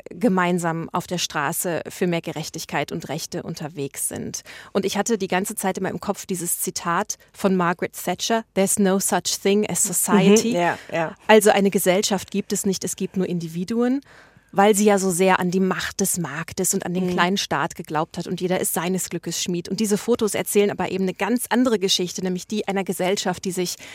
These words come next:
Speaker 1: ihren Weg bahnt. Und viele der Fotos sind dokumentarisch,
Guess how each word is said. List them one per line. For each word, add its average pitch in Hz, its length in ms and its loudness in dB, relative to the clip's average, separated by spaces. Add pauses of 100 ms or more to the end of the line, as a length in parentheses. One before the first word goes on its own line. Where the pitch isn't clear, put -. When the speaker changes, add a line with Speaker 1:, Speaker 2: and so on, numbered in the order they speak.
(260)
Speaker 1:
ihren 202 440 2
Weg 175 420 2
bahnt. 147 560 -8 (460)
Und 202 160 4
viele 240 220 0
der 208 120 6
Fotos 214 340 0
sind 196 140 2
dokumentarisch, 185 960 -4